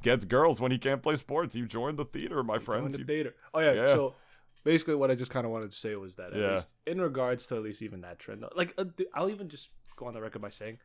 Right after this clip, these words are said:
Speaker 2: none of this shit, like, none of the trends that I've seen in the last, like, let's say five, ten years, not really surprised me, like, one bit.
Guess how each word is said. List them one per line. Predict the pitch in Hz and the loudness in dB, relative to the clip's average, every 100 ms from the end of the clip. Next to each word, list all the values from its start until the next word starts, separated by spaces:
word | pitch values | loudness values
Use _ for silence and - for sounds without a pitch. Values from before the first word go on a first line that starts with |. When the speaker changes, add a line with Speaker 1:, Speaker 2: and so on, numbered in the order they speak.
| _ _ - | _ _ -6
Speaker 2:
none | 123 226 | 0 0
of | 330 | 0
this | 302 | -4
shit, | - 262 269 - | -4 -8 -10 -8
like, | 127 120 | -8 -4
none | 143 | -4
of | - | -4
the | 185 | -6
trends | - 127 120 147 - - | -6 -6 -4 -6 -10 -14
that | - 113 107 _ - | -8 -6 -8 _ -6
I've | 131 - | -6 -6
seen | - 127 131 | -4 -4 -4
in | 120 | -6
the | 113 | -6
last, | 113 117 - | -6 -8 -10
like, | 117 | -10
let's | 107 - | -10 -8
say | 113 110 110 107 107 107 104 101 101 101 101 101 98 | -8 -6 -6 -8 -10 -12 -14 -14 -14 -16 -16 -14 -16
five, | - 107 104 110 110 | -18 -14 -10 -10 -10
ten | - 117 | -10 -8
years, | 113 120 135 - _ - - - - _ _ _ _ - _ 127 | -6 -6 -6 -10 _ -20 -20 -20 -20 _ _ _ _ -20 _ -14
not | 147 151 156 | -4 4 6
really | 147 151 139 | 6 4 4
surprised | 135 127 117 110 | 0 -4 -4 -4
me, | 107 | -8
like, | 104 101 | -10 -10
one | 101 | -12
bit. | 92 90 | -12 -14